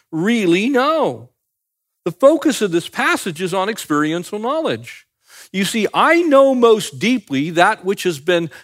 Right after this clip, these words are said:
tested most determinately. I know most deeply what has been tested most determinately. So when something specifically has been tested, I know it works.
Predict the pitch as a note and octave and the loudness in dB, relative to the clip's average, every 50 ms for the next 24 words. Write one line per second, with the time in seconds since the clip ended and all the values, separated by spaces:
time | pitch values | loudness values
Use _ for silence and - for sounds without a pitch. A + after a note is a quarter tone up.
0 | _ _ - - - - C4 C4 - - - - D#3 D3+ D3+ D3 - - - _ | _ _ -10 -4 0 2 2 0 0 -4 -2 0 0 2 0 -2 -6 -18 -20 _
1 | _ - D3+ E3+ G3+ G#3+ - - - F3+ E3+ - - F#3 F3+ E3 D3 B2+ A#2 A2+ | _ -2 2 2 2 2 2 -2 -4 -6 -4 -2 0 2 2 2 0 -2 -4 -6
2 | A2 - G#2+ G2 E2 D#2+ G#2 _ _ _ _ _ _ _ _ _ _ _ _ _ | -8 -8 -8 -10 -10 -10 -16 _ _ _ _ _ _ _ _ _ _ _ _ _
3 | _ _ _ _ _ _ _ _ _ _ _ _ _ _ _ _ _ _ _ _ | _ _ _ _ _ _ _ _ _ _ _ _ _ _ _ _ _ _ _ _
4 | _ _ _ _ _ _ _ _ _ - D#3 G#3+ C4 C4 A#3+ B3+ C#4+ D4+ D#4+ E4+ | _ _ _ _ _ _ _ _ _ -4 0 0 0 2 4 6 6 6 6 4
5 | E4 D4 C4 C4+ D#4+ D#4+ - - - E3+ A3+ D4 D4 C4 - E3 D#3+ F3+ G3+ F#3+ | 4 4 4 4 4 4 0 -4 -4 2 4 4 4 4 2 0 0 0 0 0
6 | G3+ G#3 G#3 G3+ E3 E3+ G#3+ G3+ F3+ - - - C#4 D4 A#3+ - - F#3 F3 F3 | 0 0 0 0 -2 -2 -4 -4 -4 -4 -2 0 0 0 0 -2 -2 -4 -2 -2
7 | G3 G3 A3 G#3 - - A3+ - C4+ D#4 D#4+ D4+ C4 A3 E3 C3+ B2 B2+ A2+ G2+ | -2 -2 -2 -2 -4 -8 -4 0 2 2 2 2 0 -2 -2 -4 -6 -10 -10 -12
8 | F#2 - _ _ _ _ _ _ _ _ _ _ _ _ _ _ _ _ _ _ | -14 -20 _ _ _ _ _ _ _ _ _ _ _ _ _ _ _ _ _ _
9 | _ _ - - A3 G#3 G3+ G3 F3+ - - B3 C#4 D4 C#4+ - D#4+ D4 - - | _ _ -10 -6 -2 -2 -2 -2 -4 -4 -2 0 0 0 0 -2 -4 -4 -4 -6
10 | - F#3+ - - C#4 D#4 D#4+ E4 C#4+ A#3+ C#4 B3+ G#3+ F3 - F3+ D#3 - - - | -8 -8 -4 -2 -2 0 0 -2 -2 -2 -2 -4 -4 -4 -4 -6 -6 -4 -4 -2
11 | D4 D#4+ B3 - - G#3+ F#3 - - G3 C4 D4+ D4+ D4 D#4 F4 F#4 G4 - - | -2 -2 -2 -4 -6 -6 -6 -4 -2 0 2 2 4 4 4 4 4 2 -2 -2
12 | F4+ E4 C#3 A2+ F#2 - _ - - - - - - | -2 -2 -2 -2 -4 -8 _ -20 -18 -18 -18 -20 -20